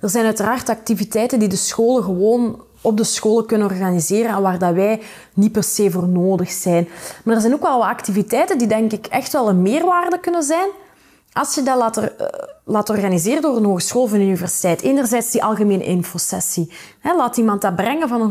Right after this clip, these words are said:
hogeschool of van een universiteit. Eh, het bespaart ook werk voor de leerkracht zelf, hè. Eh, wij geven ook heel veel s-, eh, workshops rond studiekeuze. Ook weer dat kan gerust iemand komen geven.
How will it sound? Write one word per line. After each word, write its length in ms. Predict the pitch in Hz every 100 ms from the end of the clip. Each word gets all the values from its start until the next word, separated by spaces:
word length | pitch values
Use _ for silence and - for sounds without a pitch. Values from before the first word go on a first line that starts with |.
| 208
hogeschool 560 | 202 190 - - 262
of 100 | 285
van 140 | - 240
een 100 | 220
universiteit. 960 | 214 208 190 190 - - - 160 - - - - - - -
Eh, 80 | -
het 220 | - 175
bespaart 480 | 147 - - 143 -
ook 100 | 185
werk 240 | 185 214 -
voor 160 | 233
de 100 | 214
leerkracht 480 | 220 220 220 226 -
zelf, 380 | - 254 190 170
hè. 120 | 226 - - - - -
Eh, 180 | 190 196
wij 120 | 208
geven 220 | 220 214
ook 120 | 240
heel 120 | 226 226
veel 140 | 220
s-, 260 | - - -
eh, 400 | 220 190 196 190
workshops 560 | 277 359 - 214 - -
rond 200 | 185 175
studiekeuze. 640 | - 190 175 180 185 180
Ook 120 | 202
weer 160 | 240 214
dat 220 | 294 339
kan 180 | - 190
gerust 340 | 196 254 -
iemand 280 | 269 247 233
komen 280 | - 220 202
geven. 420 | 202 214 220 185